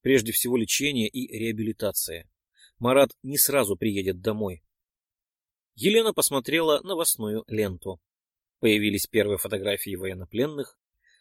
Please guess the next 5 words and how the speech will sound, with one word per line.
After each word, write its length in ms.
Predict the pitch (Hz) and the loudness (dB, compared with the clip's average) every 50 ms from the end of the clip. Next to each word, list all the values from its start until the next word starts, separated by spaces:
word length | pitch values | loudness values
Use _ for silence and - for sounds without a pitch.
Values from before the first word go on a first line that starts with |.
| _ _ _ | _ _ _
Грязная 420 | - - 147 185 180 160 170 160 - | 0 4 4 6 4 4 0 -4 -2
одежда, 560 | - 131 123 120 143 175 165 143 139 143 135 | -2 -2 0 2 2 2 2 2 -2 -4 -4
худые 500 | - - 139 123 117 120 120 110 - - | -2 -4 -4 -2 0 2 2 2 2 0
измождённые 680 | 101 98 113 113 101 98 104 107 101 101 101 104 98 98 | -2 -4 -4 -6 -4 -4 -4 -4 -4 -4 -8 -8 -8 -4
лица. 400 | 101 135 151 - - - 131 127 | -4 -4 -2 -2 -2 -4 -4 -4